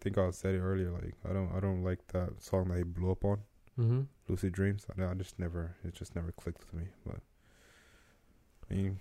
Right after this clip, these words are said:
Speaker 2: Like, after, after listening to Lu-, Lucid Dreams, I started, like, bumping with, um,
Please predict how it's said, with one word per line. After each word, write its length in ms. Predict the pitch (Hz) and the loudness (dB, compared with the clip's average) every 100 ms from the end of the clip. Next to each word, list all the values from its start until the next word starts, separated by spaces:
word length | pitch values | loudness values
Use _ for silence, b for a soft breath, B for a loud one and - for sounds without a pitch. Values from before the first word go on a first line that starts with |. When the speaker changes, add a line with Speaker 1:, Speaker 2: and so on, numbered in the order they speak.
| - | 2
Speaker 2:
Like, 120 | 139 | 6
after, 340 | 143 170 240 147 | 8 10 10 10
after 320 | 170 - 175 | 8 8 6
listening 320 | 175 180 180 | 6 4 0
to 60 | 170 | 2
Lu-, 240 | 151 170 - | 4 4 2
Lucid 380 | 147 165 165 147 | 2 4 2 2
Dreams, 340 | 151 143 - 123 | 2 2 -2 4
I 140 | 135 | 4
started, 360 | - 151 135 131 | 6 4 4 4
like, 280 | 120 104 | 0 2
bumping 380 | 120 127 131 123 | 0 2 2 2
with, 220 | 117 107 110 | 2 2 0
um, 680 | 110 107 107 107 107 107 | 2 2 2 0 0 -4